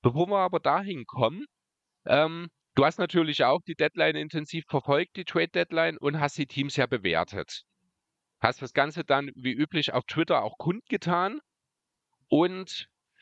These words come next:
ja, ich hab das mal für mich eben zum Anlass genommen, einerseits diese Teams rauszupicken, über die wir dann am Ende reden wollen.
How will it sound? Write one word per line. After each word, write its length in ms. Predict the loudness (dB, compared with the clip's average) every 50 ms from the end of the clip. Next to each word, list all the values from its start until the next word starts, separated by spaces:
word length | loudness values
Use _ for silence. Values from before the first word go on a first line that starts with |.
| -20 _ _ _ _ _ _ _ _
ja, 320 | _ 4 4 4 4 2 0
ich 180 | -4 -2 -2
hab 140 | -2 -2 0
das 240 | -4 -4 -4 -2 0
mal 280 | 0 2 2 0 -2 -6 _ _ -8
für 140 | _ -2 -2
mich 240 | 0 -2 -4 -4 0
eben 260 | 0 0 -2 -2 -10
zum 160 | -10 -8 -4
Anlass 380 | -4 -2 -2 0 -2 -2 -2 -4
genommen, 300 | -4 -2 0 0 0 0
einerseits 540 | 0 0 0 0 -2 0 0 0 -2 -2 -6
diese 280 | -10 -10 -6 -6 -8
Teams 280 | -6 -4 -4 -4 -2 0
rauszupicken, 680 | 2 2 2 0 -2 -6 -8 -6 -6 -8 -6 -6 -6 -6
über 200 | -6 -2 -2 -2
die 200 | -2 -2 -2 -2
wir 80 | 0
dann 160 | 0 0 0
am 100 | 0 -4
Ende 320 | -4 -6 -6 -4 -4 -2 0
reden 320 | 0 -2 -2 -4 -6 -2
wollen. 300 | 0 2 2 0 -2 -6